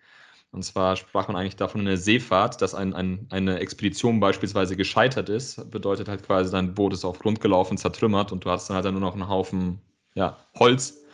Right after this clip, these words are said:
was da irgendwie an den Strand gespült worden ist. Und dann auf diese Art und Weise bist du gescheitert. Daher kommt das. Und ich glaub, das ist so ein Punkt, wo du sagst, ja, es gibt, glaub ich, schon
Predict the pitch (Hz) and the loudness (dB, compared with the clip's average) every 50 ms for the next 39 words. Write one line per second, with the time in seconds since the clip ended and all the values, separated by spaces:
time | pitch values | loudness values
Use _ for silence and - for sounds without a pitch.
0 | - - - - - - - - - - _ - 110 110 - 117 117 117 117 113 | -20 -20 -20 -20 -20 -20 -20 -20 -20 -16 _ -8 -6 -2 2 4 4 4 4 4
1 | 120 107 107 110 - - 131 131 131 117 - - 117 107 113 117 113 113 113 113 | 4 2 2 0 0 -2 -2 -2 -2 -6 -6 -6 -4 -2 2 4 4 4 2 0
2 | 123 127 - - 104 101 101 98 - - 110 104 92 101 104 98 98 95 95 - | -4 -6 -6 -8 -8 -8 -8 -10 -8 -6 -4 -4 -4 -4 -6 -8 -8 -10 -12 -12
3 | 98 92 90 - 107 - - 90 85 101 101 107 98 90 - - 80 82 85 85 | -12 -10 -6 -2 -2 -2 -2 -2 -2 0 0 0 0 -2 -2 -4 -8 -8 -8 -12
4 | 85 - - 80 82 82 - - 87 - 98 95 95 - - 101 98 95 - 107 | -14 -16 -16 -16 -18 -14 -10 -8 -8 -6 -6 -6 -6 -6 -6 -6 -6 -6 -4 -4
5 | 104 98 - 95 92 92 90 - - 104 98 - - - - - - 160 190 190 | -6 -4 -4 -4 -4 -4 -4 -4 -6 -6 -6 -6 -10 -10 -6 0 4 4 4 4
6 | 175 - 175 175 175 165 143 131 - | 4 2 2 0 0 -2 -6 -10 -14